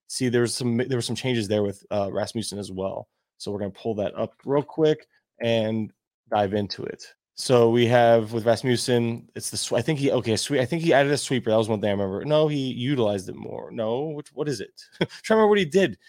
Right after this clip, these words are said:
Oh, okay, so the cutter usage is up a little bit, less four seams, sweeper. Okay, so he's going the same pitch mix. He's actually, so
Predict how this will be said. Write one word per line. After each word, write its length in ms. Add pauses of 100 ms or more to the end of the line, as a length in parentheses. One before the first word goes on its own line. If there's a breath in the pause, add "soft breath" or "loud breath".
(260 loud breath)
Oh, 280
okay, 340
so 160
the 80
cutter 240
usage 640
is 140
up 140
a 40
little 200
bit, 320
less 160
four 220
seams, 360
sweeper. 340 (280)
Okay, 160
so 140
he's 160
going 320
the 100
same 260
pitch 240
mix. 260 (320 soft breath)
He's 160
actually, 280
so 420